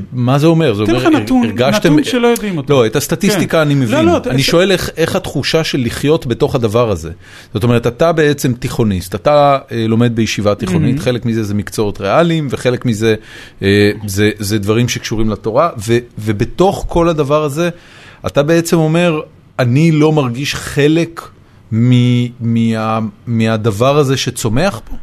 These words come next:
Speaker 2: אני חלק, אבל נחות. זאת אומרת, מצד אחד החרדים הם הדתיים הרציניים, מצד שני החילונים הם הקצינים הרציניים, ואני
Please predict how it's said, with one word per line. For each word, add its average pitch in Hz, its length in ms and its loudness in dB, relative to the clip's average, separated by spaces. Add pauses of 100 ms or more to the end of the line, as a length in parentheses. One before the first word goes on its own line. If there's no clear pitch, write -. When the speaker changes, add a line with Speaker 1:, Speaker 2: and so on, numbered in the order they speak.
(140)
Speaker 2:
אני 147 180 0
חלק, 294 400 -4
אבל 123 120 -6
נחות. - 420 -6 (300)
זאת 123 220 -4
אומרת, 156 400 -2
מצד 147 280 -2
אחד 180 240 -4
החרדים 135 560 -4
הם 147 220 -2
הדתיים 127 440 -4
הרציניים, 117 680 -6
מצד 139 260 -8
שני 147 380 -2
החילונים 143 720 -4
הם 151 200 -4 (1000)
הקצינים 185 460 0
הרציניים, 123 720 -2
ואני 151 340 -2